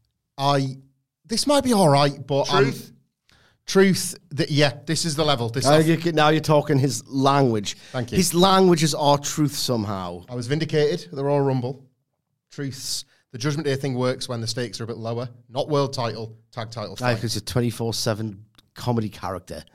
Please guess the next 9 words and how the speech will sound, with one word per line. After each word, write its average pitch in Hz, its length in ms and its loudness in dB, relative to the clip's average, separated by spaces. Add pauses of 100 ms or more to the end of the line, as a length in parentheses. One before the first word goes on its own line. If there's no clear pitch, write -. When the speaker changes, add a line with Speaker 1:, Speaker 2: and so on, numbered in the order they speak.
(340)
Speaker 1:
Yes. - 400 -20 (500)
Tag 117 180 -6
titles, 104 440 -8
fine. 90 360 -12 (1120)
Uh, 113 280 0
Judgment 175 280 0
Day 165 140 2
retain 131 480 -2
because, 120 480 -4